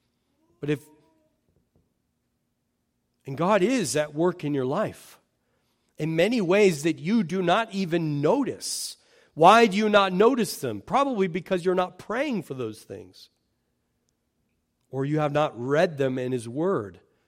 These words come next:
That doesn't mean that God's not at work in your life. But when you are attuned to those things, when you're praying for them, and then you see them take place, it results in praise and glory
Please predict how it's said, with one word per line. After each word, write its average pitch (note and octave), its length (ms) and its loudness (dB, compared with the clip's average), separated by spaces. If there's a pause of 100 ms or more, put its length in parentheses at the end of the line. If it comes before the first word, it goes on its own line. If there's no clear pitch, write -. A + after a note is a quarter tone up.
(100)
That G#3 140 -8
doesn't C#3+ 280 -6
mean F3 220 0
that C#3 120 -2
God's C#3+ 340 -2
not C#3 160 -2
at G#2+ 120 -8
work C#3+ 340 -6
in A#2+ 60 -10
your G#2 140 -10
life. D3+ 500 -10 (1160)
But C3 80 -8
when C#3 200 0
you F3 200 6
are C#3+ 140 6
attuned A3 560 4
to F3 100 0
those C#3 320 4
things, B2+ 480 -6 (200)
when E3+ 220 6
you're G3+ 420 10
praying A#3 640 2
for C3 280 -2
them, D#3 220 0 (180)
and F#3+ 120 2
then A#3 160 10
you G#3 140 2
see C4+ 320 2
them G3 220 6
take F3+ 320 -2
place, B3+ 380 4 (180)
it G3+ 60 8
results G#3+ 500 6
in F#3+ 160 6
praise A#3+ 580 2
and F3+ 260 0
glory A3 480 4